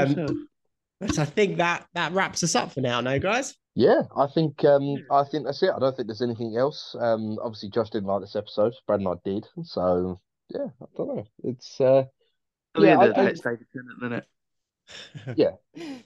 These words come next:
Speaker 3: It wasn't, uh, what wasn't the, uh, wasn't the strongest episode, but I wouldn't say it was the weakest episode.
Speaker 1: No, I reckon it's the weakest episode of Doctor Who and the weakest episode of this podcast as well. Make note: we will not be recording at nine A M in the morning again. And, um,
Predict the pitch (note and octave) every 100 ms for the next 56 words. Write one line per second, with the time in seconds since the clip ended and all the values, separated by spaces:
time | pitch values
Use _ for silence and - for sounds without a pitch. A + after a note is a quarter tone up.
0 | _ - E3+ F3+ F3 C#3+ C3 C3 C3+ E3+
1 | D#3+ D#3 C#3 A#2 A#2+ A2+ A2 D3+ C#3 A2+
2 | A2+ A#2+ G2 F2+ F#2+ - A2 B2 - G3
3 | C3 G2 G2 - F2 E2 D#2+ D2+ D2+ -
4 | - D#2+ - _ C#3+ C#3 C#3+ E3 D#3 D#3
5 | - D#3 F3 E3+ - E3+ - D#3 C#3 C#3
6 | - D3 C#3 C#3 C3+ C3 C#3 C#3 - D3
7 | - A#2+ A2+ A#2+ - B2 A2+ A#2+ A#2 -
8 | A2 G#2+ F#2 - _ _ D3+ D#3+ D#3 D3+
9 | D#3 D#3 C#3 C#3+ D3 C#3+ C#3+ C3+ C3 C3+
10 | B2+ B2+ C3 A#2+ A#2+ A#2+ A#2 A2+ A#2+ C3
11 | C3+ C3 A#2 C3 B2+ B2+ _ _ - A#2+
12 | A#2 A#2+ A#2 A#2+ B2 A#2+ B2 C3+